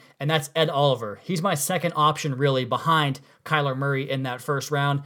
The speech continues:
I think Ed Oliver would be a great, great fit for this defense because you're gonna need guys that can play multiple techniques like I talked about just a second ago, and Oliver is that guy for you.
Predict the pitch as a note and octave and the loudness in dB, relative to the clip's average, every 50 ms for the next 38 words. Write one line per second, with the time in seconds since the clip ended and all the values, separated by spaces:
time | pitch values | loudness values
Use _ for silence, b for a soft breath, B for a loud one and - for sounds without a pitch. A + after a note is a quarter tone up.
0 | B B B - C3 - D3 D3 C#3+ C#3 C#3 C#3 C#3+ D3 D3+ D3+ D3 D#3 C#3+ C#3 | B B B -8 -4 -2 -2 -2 0 -2 -2 0 2 2 2 2 2 0 0 -2
1 | B2 A2+ - - C3+ A#2+ A#2 D#3 E3 E3+ G#3 - - - E3+ E3 D3+ - - D#3+ | -2 -4 -4 -8 -8 -2 4 6 6 6 4 2 2 2 2 2 2 2 2 2
2 | D#3+ D3 D3 C#3+ D3 A#2+ - C#3+ C#3 C3+ C#3 C3+ C#3 C#3+ - C#3 - C#3+ C#3 C3 | 2 2 0 -4 -2 -2 -2 -4 -4 -2 -4 -4 -4 -4 -6 -4 -2 0 0 0
3 | A2+ D3 D#3 F3 E3 D#3+ D#3+ D#3 C#3+ - D3+ C#3+ C#3+ C#3 C#3 C#3+ b b b b | 2 2 2 2 2 2 0 0 0 2 2 4 4 2 2 0 b b b b
4 | - D3 D3 D3+ D3+ C#3+ - D3 C3+ C3+ C#3 D3 D3+ D3 - - D#3 D3+ D3 - | -4 -2 -2 -2 -2 0 0 0 0 2 4 4 4 2 2 0 -2 0 0 -2
5 | D3+ C#3 C#3+ C#3 C#3 C#3+ C#3+ C#3+ - C3+ B2 B2+ B2+ - - D3 C#3 C#3+ D#3 C#3 | -4 -2 -2 0 0 0 0 -2 -4 -6 -6 -6 -4 -2 0 0 0 0 -2 -2
6 | C3+ B2+ A#2+ A2+ C3+ - C#3+ C3 - G3 G3 G3 F3 D3 C#3 C#3 C#3 C3+ C3+ C3+ | -2 -4 -4 -6 -6 -6 -4 -2 -2 -2 0 0 -2 -2 0 2 2 2 2 0
7 | C3+ B B B - C3 D3 C#3+ D3 D#3 D#3+ D#3 D3+ C#3 D3 C#3 C3+ C#3 D3+ D#3 | -2 B B B -8 -8 0 4 6 6 8 6 6 4 2 2 2 4 4 4
8 | D3+ B2+ C3+ C#3 B2 A#2 A#2 C#3 E3+ E3+ E3 E3 C#3+ F3 E3+ E3 E3 E3 E3+ E3 | 4 4 2 0 0 0 0 2 2 2 2 2 2 2 2 4 4 2 2 0
9 | D#3 | 0